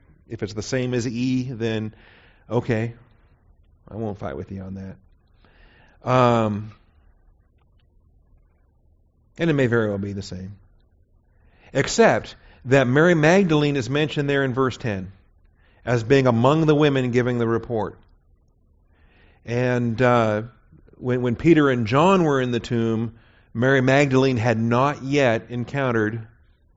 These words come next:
the gardener. Right? So, in my mind,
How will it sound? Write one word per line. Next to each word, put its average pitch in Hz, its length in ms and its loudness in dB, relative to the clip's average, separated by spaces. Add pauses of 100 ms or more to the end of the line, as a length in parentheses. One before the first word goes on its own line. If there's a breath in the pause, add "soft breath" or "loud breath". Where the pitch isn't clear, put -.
the 110 100 -8
gardener. 101 460 -4 (1400)
Right? 123 320 -10 (2250)
So, 104 460 -8 (200)
in 101 100 -12
my 131 200 -2
mind, 104 400 -6